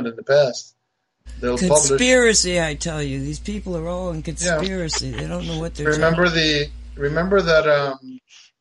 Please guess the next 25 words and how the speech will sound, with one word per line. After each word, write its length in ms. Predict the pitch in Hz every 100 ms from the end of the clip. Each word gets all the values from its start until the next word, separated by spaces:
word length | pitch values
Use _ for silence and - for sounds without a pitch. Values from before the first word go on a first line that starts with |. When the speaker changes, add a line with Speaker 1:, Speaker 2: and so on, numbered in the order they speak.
| _ _ _ _ -
Speaker 1:
I 60 | 135
always 300 | 170 180 160
remember 340 | 160 165 160
that 200 | 156 156 -
because 260 | 135 139 135
it, 120 | 139 - -
I 80 | 135
think 280 | 147 147 147
it 120 | 135
must 240 | 131 131
have 140 | 139 127
been 160 | 131
taken 320 | 127 135 135 131
from 420 | - 123 123 127 _ _ _ _ _ _ _ -
real 320 | 123 131 143
life. 400 | 135 127 117 - _ _ _ _ _ _ -
Remember 320 | 143 170 175
the 200 | 170 147
movie 400 | 143 147 156 160
with 260 | 143 143 143 -
Robert 340 | 139 143 143 127
Redford, 500 | 139 139 147 147 - _ _ _ _ _ _ _ _ _ _ -
um, 520 | 123 117 117 117 120 -
where 400 | 139 131 127 127
he, 580 | - 139 127 123 123